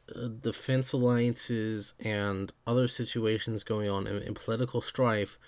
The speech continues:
the entire situation was a powder keg.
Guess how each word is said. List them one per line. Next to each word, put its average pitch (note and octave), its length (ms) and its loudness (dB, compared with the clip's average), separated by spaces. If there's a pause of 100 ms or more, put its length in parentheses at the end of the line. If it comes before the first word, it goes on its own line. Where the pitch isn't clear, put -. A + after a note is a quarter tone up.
(480)
the A#2 100 2
entire D3 460 2
situation A2 540 -2
was G2+ 140 -2
a A2 40 -2
powder A2 300 2
keg. - 380 -8